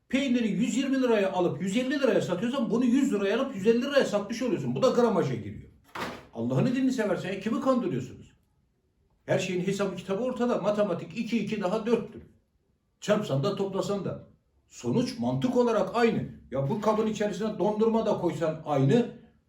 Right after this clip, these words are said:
peynir de koysan aynı, tereyağı da koysan aynı. Yüz elli lira kilosu olan bir şeyi otuz lira kar yapıyorsan bundan elli lira kar yapıyorsun. Her şeyden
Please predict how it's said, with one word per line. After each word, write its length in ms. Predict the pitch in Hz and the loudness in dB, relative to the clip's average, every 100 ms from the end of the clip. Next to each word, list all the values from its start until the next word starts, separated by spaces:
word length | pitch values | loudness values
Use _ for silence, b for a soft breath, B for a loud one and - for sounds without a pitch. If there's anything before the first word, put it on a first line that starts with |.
| _ _ | _ _
peynir 340 | 202 247 240 | 0 4 4
de 120 | 220 185 | 2 -2
koysan 440 | 180 156 139 160 | 0 -2 0 0
aynı, 280 | 165 220 233 | 0 -2 0
tereyağı 360 | 202 226 226 | 2 4 4
da 100 | 202 | 2
koysan 340 | 143 175 175 247 | 2 0 2 0
aynı. 260 | 240 156 - - - _ _ - - _ _ - | 2 0 -6 -12 -20 _ _ -20 -20 _ _ 0
Yüz 200 | 139 180 | 4 6
elli 280 | 196 277 | 6 2
lira 220 | 285 240 - | 2 2 2
kilosu 380 | 196 208 - | 2 4 4
olan 380 | 226 - 233 202 | 0 2 2 4
bir 120 | 175 | 0
şeyi 600 | 139 170 185 285 277 - - _ _ _ _ - | 0 0 2 0 -2 -10 -20 _ _ _ _ -6
otuz 360 | 190 190 269 | -4 0 2
lira 180 | 226 180 | 4 2
kar 160 | 143 226 | 2 2
yapıyorsan 540 | 196 170 180 262 247 | 2 0 2 2 4
bundan 360 | 180 196 226 185 - - - | 2 4 4 2 -6 -14 -8
elli 300 | 147 170 240 | -6 -2 2
lira 200 | 247 196 | 2 2
kar 180 | - 240 | 2 2
yapıyorsun. 580 | 247 143 135 - 95 - - _ _ _ _ _ | 2 0 -4 -6 -10 -18 -20 _ _ _ _ _
Her 200 | 202 277 | 2 4
şeyden 320 | - 208 196 | 2 0 0